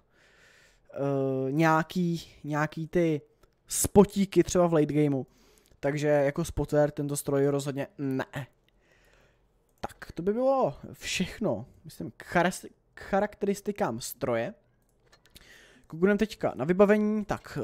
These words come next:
co, co, co vozím tady? No, tak nabiják, abych rychleji nabíjel, že jo, ono půl rány za minutu je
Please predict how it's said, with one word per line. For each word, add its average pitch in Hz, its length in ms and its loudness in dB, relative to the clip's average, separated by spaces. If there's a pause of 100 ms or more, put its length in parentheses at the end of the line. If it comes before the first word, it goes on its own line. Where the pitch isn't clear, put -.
(100)
co, - 140 -16
co, 196 100 -12 (220)
co - 140 -6
vozím 214 280 2
tady? 156 380 2
No, 202 260 -2
tak - 380 -16 (280)
nabiják, 190 680 4 (340)
abych 147 160 -4
rychleji 180 300 4
nabíjel, 165 380 4
že 170 100 0
jo, 170 300 0
ono 147 200 -6
půl 170 260 2
rány 165 240 2
za 160 80 2
minutu 170 340 0
je 139 160 0